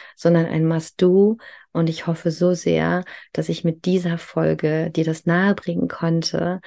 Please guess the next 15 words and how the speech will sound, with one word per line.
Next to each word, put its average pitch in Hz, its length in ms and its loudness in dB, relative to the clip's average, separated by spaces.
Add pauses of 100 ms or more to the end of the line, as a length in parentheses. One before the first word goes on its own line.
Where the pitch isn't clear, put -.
(340)
Ich 165 140 -2
werde 208 140 4
dir 240 100 6
meinen 190 180 4
Do-it-yourself-Kurs 185 960 0
unter 190 320 2
dieser 165 240 0
Folge 160 640 0
verlinken. 262 880 6 (420)
Äh, 165 300 0
der - 140 -4
ist 170 140 -4
auch 160 120 -2
wirklich 175 320 0
extrem - 680 0